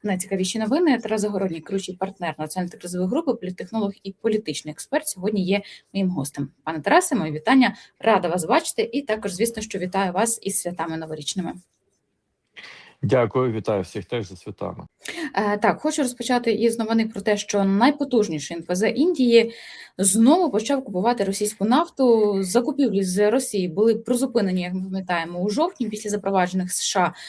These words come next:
Speaker 1: санкцій проти компанії «Роснефть» і «Лукойл», але бачимо, що, е, повертається назад Індія.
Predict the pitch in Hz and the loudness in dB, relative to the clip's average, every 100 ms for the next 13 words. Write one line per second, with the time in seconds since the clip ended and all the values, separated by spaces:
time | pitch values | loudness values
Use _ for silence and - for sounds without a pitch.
0 | - - 214 180 170 156 - 180 180 202 | -14 0 4 4 0 -6 -6 -6 -6 -4
1 | 190 175 175 202 - 151 - 156 165 - | -2 -2 -2 -4 -4 -6 -6 -8 -8 0
2 | 339 330 196 185 262 185 220 - 226 202 | 2 2 2 0 0 -2 -2 -2 -4 -2
3 | - 214 208 - - 320 180 185 180 311 | 2 2 2 -2 -16 -2 2 2 2 0
4 | 349 226 156 147 - 175 180 175 - 339 | 2 2 2 0 -6 -4 -2 -4 -2 -2
5 | 370 262 226 202 | 2 4 4 4